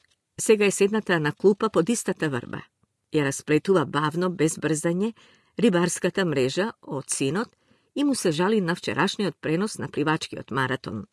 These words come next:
на актерот кој што со чивавата во скутот седи до неа. „Ништо не дадоја на телевизија од селата, ни Трпеица, ни Пешчани, само Охрид го дадоја.“ Актерот ја теши со дебел глас, но потивко.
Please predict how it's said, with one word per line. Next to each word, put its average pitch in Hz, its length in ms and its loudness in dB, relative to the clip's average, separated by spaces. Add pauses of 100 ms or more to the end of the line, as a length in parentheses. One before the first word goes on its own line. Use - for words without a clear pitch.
(140)
на 139 220 0
актерот 233 440 -2
кој 175 160 0
што - 180 -4
со - 160 -6
чивавата 170 640 -4
во 165 120 -8
скутот - 640 -6
седи - 320 -2
до - 160 -6
неа. 71 260 -14 (600)
„Ништо 254 460 2
не 254 160 2
дадоја 226 440 6
на 202 140 6
телевизија 190 580 6
од 170 160 2
селата, 147 580 2
ни 226 140 4
Трпеица, 226 720 2
ни 196 180 2
Пешчани, - 640 6 (220)
само 285 320 2
Охрид 262 300 2
го 180 140 6
дадоја.“ 143 500 -2 (840)
Актерот 190 560 2
ја - 100 0
теши 185 380 2
со - 180 -4
дебел 147 340 0
глас, 143 400 -6
но 165 140 -4
потивко. - 540 -8